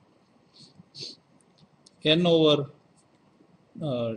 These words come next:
ten to the three over ten to the three. So we're gonna pick N naught equal to ten to the three. So this is one to the B. So this is A bar. So this is the ratio of endurance limit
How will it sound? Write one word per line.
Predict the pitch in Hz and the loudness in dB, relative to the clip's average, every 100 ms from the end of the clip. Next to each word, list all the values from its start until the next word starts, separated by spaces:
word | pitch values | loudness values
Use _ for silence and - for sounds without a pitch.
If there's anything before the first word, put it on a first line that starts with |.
| - | 2
ten | 170 | 4
to | 175 | 4
the | 170 | 2
three | 165 180 | 4 6
over | 175 165 | 6 6
ten | 170 156 | 2 -4
to | |
the | 151 | -6
three. | 147 156 | -4 -2
So | 170 | 0
we're | 156 | 0
gonna | 151 165 156 | 2 2 4
pick | 165 | 2
N | 151 147 | 4 2
naught | 165 165 | 4 2
equal | 160 147 | 0 -4
to | 135 | -6
ten | 143 143 | -6 -6
to | 131 | -4
the | 120 | -4
three. | 147 202 - _ _ _ _ _ _ _ - - - | -2 -2 -2 _ _ _ _ _ _ _ -20 -20 -12
So | - 139 | -4 -2
this | 139 139 | 0 2
is | 214 - - - _ _ _ _ _ _ _ _ - _ - | 0 0 -8 -16 _ _ _ _ _ _ _ _ -20 _ -6
one | 131 151 185 185 | 2 4 4 2
to | 160 | 2
the | 175 | 2
B. | 143 127 160 208 - - | 4 2 2 -4 -8 -16
So | - 143 | -6 -2
this | 135 147 | -2 -2
is | 151 | -4
A | 120 | -4
bar. | 117 110 - _ _ _ _ _ _ _ _ _ - _ - | -4 -10 -12 _ _ _ _ _ _ _ _ _ -20 _ 2
So | 180 | 6
this | 156 190 | 8 10
is | 233 | 10
the | 208 | 12
ratio | 196 233 226 233 214 240 | 12 12 12 12 12 12
of | 285 - - _ _ _ _ - | 10 0 -14 _ _ _ _ 0
endurance | 156 196 214 220 214 208 | 6 10 12 12 10 8
limit | 185 254 262 | 6 6 2